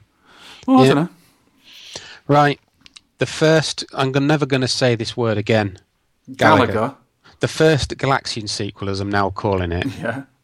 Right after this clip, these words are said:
Speaker 2: turned thirty-five years old last week. That's spooky.
Speaker 1: Galaxian two, we'll call it.
Speaker 2: Yeah, Galaxian two turned thirty-five years old last week.
Speaker 1: Oh, right. It's old as that. Wow.
Speaker 2: Yeah, it's old as the hills.
Speaker 1: It's, yeah,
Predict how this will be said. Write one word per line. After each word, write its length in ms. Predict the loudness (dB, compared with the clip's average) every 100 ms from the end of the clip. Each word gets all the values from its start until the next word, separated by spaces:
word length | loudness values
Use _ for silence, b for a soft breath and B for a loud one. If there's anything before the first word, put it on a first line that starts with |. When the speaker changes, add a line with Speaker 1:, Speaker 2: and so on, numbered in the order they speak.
| _ _ _
Speaker 2:
turned 560 | 0 2 2 -2 -8 -8
thirty-five 720 | -4 -4 -4 -6 -4 -4 -4
years 240 | -2 -2 0
old 300 | 0 0 0
last 220 | -2 -2
week. 180 | -4 -4
That's 160 | -4
spooky. 680 | -2 0 2 2 2 -2 -6 -10 _ _ _
Speaker 1:
Galaxian 560 | -8 -8 -6 -4 -2 -2
two, 400 | -4 -2 -2 -4 -14
we'll 120 | -18
call 280 | -12 -8 -8
it. 220 | -8 -14 _ -2
Speaker 2:
Yeah, 220 | 0 0
Galaxian 520 | 2 -2 -2 -6 -10
two 380 | -10 -8 -6 -8 -14 b b b -18
turned 360 | -10 -8 -8
thirty-five 720 | -6 -4 -4 -4 -4 -4 -4
years 220 | -6 -6 -2
old 400 | -2 -2 -6 -12 _ _
last 280 | -6 -6 -4
week. 340 | -4 -6 -8 -8
Speaker 1:
Oh, 60 |
right. 280 | -6 -6 -8
It's 120 | -10 -12
old 160 | -6
as 140 | -6 -4
that. 240 | -6 -6
Wow. 480 | -12 -12 -10 -10 -12
Speaker 2:
Yeah, 240 | -4 0 0
it's 140 | -2 0
old 320 | 4 4 4
as 120 | 0
the 120 | 0
hills. 580 | 0 0 0 -2 -6 -8
Speaker 1:
It's, 200 | -12 -8
yeah, 380 | -6 -4 -4